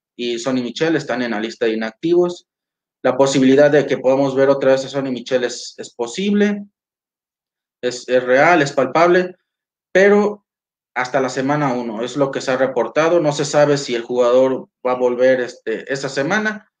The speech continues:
con certeza, pero es el reporte que se da. El jugador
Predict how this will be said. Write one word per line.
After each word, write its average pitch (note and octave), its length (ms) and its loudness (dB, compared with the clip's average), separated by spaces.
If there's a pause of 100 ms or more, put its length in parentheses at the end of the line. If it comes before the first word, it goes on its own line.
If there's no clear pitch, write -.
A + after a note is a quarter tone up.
(180)
con B2+ 160 2
certeza, F3 720 0 (160)
pero C#3+ 380 0 (160)
es C3 180 -4
el C#3 100 0
reporte C#3 460 -2
que C3+ 100 -8
se B2 160 -6
da. C#3 220 0
El B2+ 120 -4
jugador B2 440 0